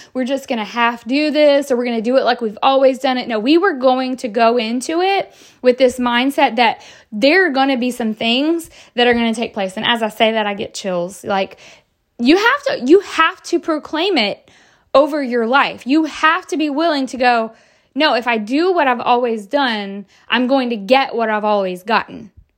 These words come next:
right? There has to be an intention around it. And so us spending, you know, three weeks really preparing and going, "Okay, what is a ninety-day run?" Or,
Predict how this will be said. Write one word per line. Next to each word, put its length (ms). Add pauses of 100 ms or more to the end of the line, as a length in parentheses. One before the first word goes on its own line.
right? 340 (500)
There 120
has 380
to 80
be 80
an 80
intention 420
around 200
it. 100
And 100
so 260 (280)
us 260
spending, 640 (240)
you 120
know, 120
three 360
weeks 380
really 440
preparing 460
and 120
going, 260
"Okay, 220
what 400
is 160
a 80
ninety-day 480
run?" 320
Or, 300